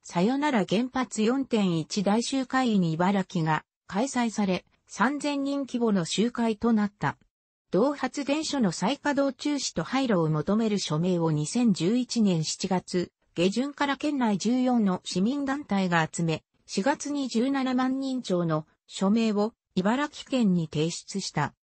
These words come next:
なお、市民団体側は、この署名を橋本正知事に直接手渡す計画であったが、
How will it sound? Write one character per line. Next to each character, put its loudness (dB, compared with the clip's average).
な 2
お、 2
市 -2
民 2
団 -2
体 0
側 2
は、 4
こ 2
の 2
署 0
名 2
を 0
橋 -2
本 -2
正 -2
知 -6
事 2
に 0
直 2
接 -6
手 2
渡 0
す -10
計 0
画 -4
で 2
あ 4
っ -2
た 0
が、 0